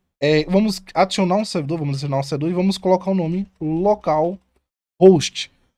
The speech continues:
Quando a gente colocar localhost, vai aparecer servidor e a gente entra normalmente. Se você tiver um Minecraft pirata, você vai ter que fazer uma, uma alteração específica. Você vem em serve propriedades,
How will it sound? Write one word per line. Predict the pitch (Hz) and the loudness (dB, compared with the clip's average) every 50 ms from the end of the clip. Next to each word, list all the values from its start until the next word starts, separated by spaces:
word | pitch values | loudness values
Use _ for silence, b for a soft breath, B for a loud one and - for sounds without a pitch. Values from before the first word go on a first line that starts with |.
| _ - | _ 2
Quando | 233 262 | 4 4
a | 277 | 4
gente | 240 285 277 | 2 0 0
colocar | 269 247 220 - 220 | 0 0 0 2 2
localhost, | 202 196 190 190 - 208 208 208 208 220 226 269 - - - - _ _ _ _ _ _ _ _ - | 2 2 2 2 2 2 2 2 4 2 2 0 0 -6 -8 -8 _ _ _ _ _ _ _ _ 0
vai | - 190 175 | 2 2 2
aparecer | - - 185 180 - | 2 0 -2 -2 0
servidor | - 190 190 190 190 202 233 196 _ _ _ _ - | -2 -2 -2 0 0 0 0 0 _ _ _ _ -8
e | - 233 | -4 -2
a | 240 | 0
gente | 226 214 214 202 - | 0 0 0 0 0
entra | 220 202 202 202 208 214 208 - - | 0 0 2 0 0 -4 -4 -4 -2
normalmente. | 180 185 196 202 202 220 247 240 202 160 135 131 - - - | 2 4 6 6 6 4 2 2 0 0 0 -2 -4 -8 -6
Se | - - | -2 -2
você | 285 320 302 - 339 | 0 2 2 0 0
tiver | 311 320 294 294 | 0 0 2 2
um | 269 | 4
Minecraft | 262 254 233 233 220 - - 196 190 190 - | 4 4 2 0 0 2 2 2 2 2 0
pirata, | - 170 147 147 - 185 185 185 - | -4 -2 2 2 4 2 2 0 -2
você | 151 143 - 175 | -6 -4 -4 -2
vai | 175 175 | -2 -2
ter | - 185 170 - 170 | -2 -4 -4 -4 -6
que | - | -4
fazer | - - 175 170 175 | 0 0 0 0 0
uma, | 175 175 175 180 - | 0 -2 -2 -4 -6
uma | 120 117 131 156 180 | -10 -8 -4 -2 0
alteração | 185 190 190 190 185 190 190 185 - 175 | 0 0 0 2 2 2 0 -2 -6 -8
específica. | 180 - - 247 214 - - 160 139 135 - - 110 - _ b b b b b _ _ _ _ _ _ - | -8 -8 -8 -10 -12 -10 -8 -10 -10 -10 -10 -14 -16 -16 _ b b b b b _ _ _ _ _ _ -4
Você | 165 165 - 202 208 | -4 -2 0 -2 0
vem | 185 175 170 | 0 0 0
em | 180 | -2
serve | - - 170 156 156 | -2 -2 -2 -2 -2
propriedades, | 151 - 160 139 185 170 175 170 160 156 170 180 - - - | -2 -4 -6 -2 -2 -2 0 2 2 2 0 0 -4 -10 -18